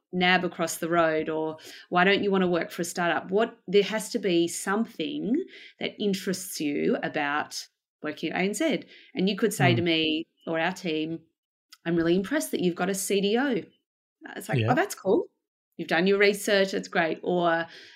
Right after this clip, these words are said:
Speaker 1: um, "I see you're building
Speaker 2: Michelle
Speaker 1: a new
Speaker 2: Walters
Speaker 1: digital
Speaker 2: there.
Speaker 1: bank." Yeah. Sorry?
Speaker 2: Or Michelle Walters, or Michelle
Speaker 1: Or Michelle
Speaker 2: Walters there
Speaker 1: You wanna
Speaker 2: from
Speaker 1: work with me?
Speaker 2: Head of
Speaker 1: Amazing.
Speaker 2: Design Ops. Yeah.
Speaker 1: Yeah.
Speaker 2: That's always,
Speaker 1: Um,
Speaker 2: flattery is always a good one.
Speaker 1: <laughs> Absolutely.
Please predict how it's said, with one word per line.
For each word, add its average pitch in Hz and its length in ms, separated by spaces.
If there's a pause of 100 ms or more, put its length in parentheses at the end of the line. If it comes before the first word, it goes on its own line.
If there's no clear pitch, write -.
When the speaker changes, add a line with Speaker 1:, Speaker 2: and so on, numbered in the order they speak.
Speaker 1:
um, 165 420
"I 180 80
see 185 180
you're 175 140
building 170 200
Speaker 2:
Michelle 170 160
Speaker 1:
a 123 40
new 127 40
Speaker 2:
Walters 127 380
Speaker 1:
digital 120 80
Speaker 2:
there. 110 140
Speaker 1:
bank." 294 160 (540)
Yeah. 370 240 (720)
Sorry? 185 300
Speaker 2:
Or 151 100
Michelle 135 400
Walters, 131 560
or 151 160
Michelle 147 300
Speaker 1:
Or 139 40
Michelle 139 220
Speaker 2:
Walters 120 320
there 127 260
Speaker 1:
You 262 80
wanna 247 120
Speaker 2:
from 240 60
Speaker 1:
work 226 240
with 294 160
me? 359 580
Speaker 2:
Head 139 240
of - 20
Speaker 1:
Amazing. 381 160
Speaker 2:
Design 247 300
Ops. - 220 (200)
Yeah. 135 220 (240)
Speaker 1:
Yeah. 214 220 (240)
Speaker 2:
That's 175 160
always, 175 220
Speaker 1:
Um, 180 60
Speaker 2:
flattery 175 320
is 135 100
always 127 220
a 127 40
good 123 160
one. 123 160 (920)
Speaker 1:
<laughs> - 340
Absolutely. 185 800